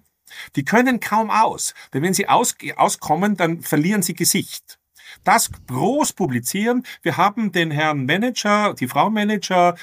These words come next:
Gruppenleiter, äh, Ha-, Abteilungsleiter, wen auch immer eingeladen zu einem, zu einem Treffen. Und das zusammenfassen in einer, vielleicht noch moderiert, wenn ihr jemanden habt, der das möglichst gut und, und, und aggressionsfrei,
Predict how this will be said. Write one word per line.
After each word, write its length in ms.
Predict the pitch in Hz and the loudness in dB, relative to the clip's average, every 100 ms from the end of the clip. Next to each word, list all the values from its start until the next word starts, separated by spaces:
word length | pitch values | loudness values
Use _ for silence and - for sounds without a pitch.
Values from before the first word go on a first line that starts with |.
| - | -14
Gruppenleiter, 1040 | - 208 - 208 180 170 165 165 156 156 | -8 -8 -6 -4 2 2 2 -2 -2 -2
äh, 280 | - 139 135 | -4 -4 -2
Ha-, 120 | 123 123 | -2 -4
Abteilungsleiter, 920 | 127 - 139 120 208 - 165 165 139 | -8 -2 -2 0 -6 -2 -2 -2 -4
wen 200 | 156 151 | -4 -6
auch 120 | - | -8
immer 260 | 208 175 170 | -6 -4 -4
eingeladen 800 | 170 220 196 147 139 156 220 - - | -6 -4 0 4 4 2 -4 -6 -10
zu 100 | - | -4
einem, 320 | 170 160 165 | -2 0 -2
zu 80 | 147 | -2
einem 200 | 147 139 | -2 -2
Treffen. 340 | - - - - _ _ _ - - | -4 -8 -8 -20 _ _ _ -20 -10
Und 200 | 127 123 | -4 0
das 240 | 226 - | 0 0
zusammenfassen 800 | - 185 180 220 254 - 151 - | -4 0 0 0 0 -2 -2 -2
in 140 | 170 156 | -4 -2
einer, 220 | 147 135 - _ - | 0 -2 -4 _ -6
vielleicht 340 | 139 175 185 | 0 0 0
noch 160 | 208 - | -4 0
moderiert, 640 | 175 175 147 247 151 - | 2 2 2 2 0 -2
wenn 100 | 117 | -4
ihr 80 | 143 | -2
jemanden 440 | 147 143 143 147 | -2 -4 -6 -2
habt, 380 | 135 175 - - | -2 -2 -8 -4
der 100 | 156 | -2
das 240 | 147 139 - - _ _ - | 0 -4 -6 -18 _ _ -6
möglichst 680 | 135 147 262 254 247 - - | 0 4 4 4 2 2 0
gut 400 | 175 214 269 - | 2 4 2 0
und, 320 | 175 165 - | -2 -2 -4
und, 280 | 165 151 - | -6 -6 -6
und 220 | 156 139 | -8 -4
aggressionsfrei, 1300 | 117 143 165 - 175 233 254 - - 87 73 - | -6 -2 -2 0 0 -2 -4 -8 -2 -2 -2 -4